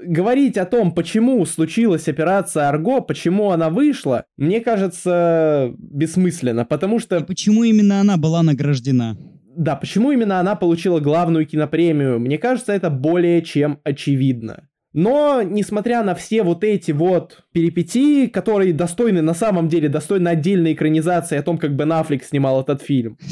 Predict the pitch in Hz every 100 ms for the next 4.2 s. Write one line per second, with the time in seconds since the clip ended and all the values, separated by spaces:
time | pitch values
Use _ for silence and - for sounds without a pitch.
0 | - 170 147 247 247 240 - 269 285 190
1 | 147 214 247 233 277 214 220 214 160 -
2 | 208 220 165 233 - 160 185 165 147 127
3 | 151 254 277 208 _ 180 - 185 190 165
4 | 156 147